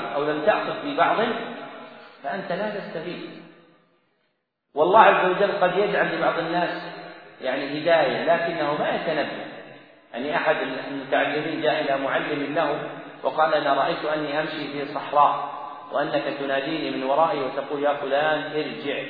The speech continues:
ارجع'". فقال له معلمه: "أنت تمشي مع أناس لا يصلح أن تمشي معهم". احرص على الدروس واترك عنك الجمعات اللي تروح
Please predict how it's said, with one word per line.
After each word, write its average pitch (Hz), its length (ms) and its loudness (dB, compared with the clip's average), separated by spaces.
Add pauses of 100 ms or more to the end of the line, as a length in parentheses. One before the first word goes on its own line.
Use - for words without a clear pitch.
ارجع'". 143 460 -4 (1400)
فقال 156 320 -2
له 135 100 0
معلمه: 123 560 -4 (180)
"أنت 175 220 -4
تمشي 139 420 -6
مع 117 260 -4
أناس 123 400 -4 (460)
لا 160 160 2
يصلح 117 280 -6
أن 107 120 -8
تمشي 104 300 -10
معهم". 85 340 -12 (460)
احرص - 280 -6
على 127 120 -2
الدروس 131 560 -8
واترك 151 380 -6
عنك 123 220 -8
الجمعات 120 400 -4
اللي 120 260 -8
تروح 120 120 -4